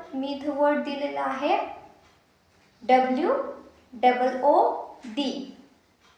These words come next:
काय बरं ह्याचं मीनिंग? वाचायचं जर मुलांना सांगितलं तुम्ही की हे वाचून दाखवा, तर ते कसं वाचतील? व, ऑ, ऑ,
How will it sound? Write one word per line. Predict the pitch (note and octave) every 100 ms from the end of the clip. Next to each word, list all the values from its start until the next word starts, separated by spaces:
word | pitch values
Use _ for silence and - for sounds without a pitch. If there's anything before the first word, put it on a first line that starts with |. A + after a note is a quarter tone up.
| -
काय | D#4 F4 F4
बरं | F4 D#4+
ह्याचं | D#4+ D#4 D#4 - - C4
मीनिंग? | C4 C#4 C4+ E4 F4+ - - - -
वाचायचं | B3+ B3+ C4+ C#4 D#4
जर | D#4 D4+ D#4+
मुलांना | D4 B3+ C4+ D4+
सांगितलं | E4+ C#4+ C4+ C#4+
तुम्ही | C#4+ C4+ C#4
की | -
हे | F4
वाचून | F#4+ F#4+ F4+ A3+
दाखवा, | G3+ G3+ - - - - - - -
तर | E4 E4
ते | E4
कसं | E4 E4 D#4+
वाचतील? | D#4 - F4+ C#5 - - - _ _ _ _ _ - -
व, | B3 D#4+ - - - - - - _ _ _ _ _ _ -
ऑ, | E4 F#4+ - - - - -
ऑ, | C#4 B3+